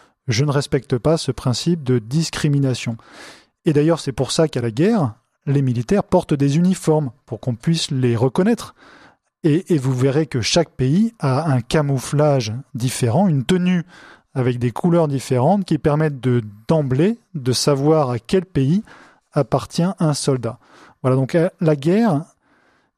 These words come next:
doit respecter ce principe de discrimination, mais également de proportionnalité, c'est-à-dire que je dois utiliser la violence que nous avions vue à, à l'émission précédente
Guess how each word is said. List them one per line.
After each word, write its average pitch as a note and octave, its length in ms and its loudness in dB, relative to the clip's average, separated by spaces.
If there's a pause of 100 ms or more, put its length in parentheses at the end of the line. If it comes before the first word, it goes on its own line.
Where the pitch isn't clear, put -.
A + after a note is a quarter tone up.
doit D3 440 2
respecter D3+ 520 -2
ce D3 160 -2
principe C#3+ 460 -4
de B2+ 120 0
discrimination, C3+ 880 -2 (120)
mais D#3 160 2
également F3+ 360 2
de D3+ 120 2
proportionnalité, D3+ 1300 -2 (720)
c'est-à-dire D#3+ 580 0
que D3 120 0
je C3+ 120 2
dois C#3 480 0 (440)
utiliser D#3 800 2
la A#2+ 180 -4
violence C#3+ 640 0
que - 100 -4
nous B2+ 180 0
avions C3+ 220 0
vue C#3+ 340 0
à, A#2 300 -4
à C3+ 120 -2
l'émission C3+ 480 0
précédente C3+ 680 -2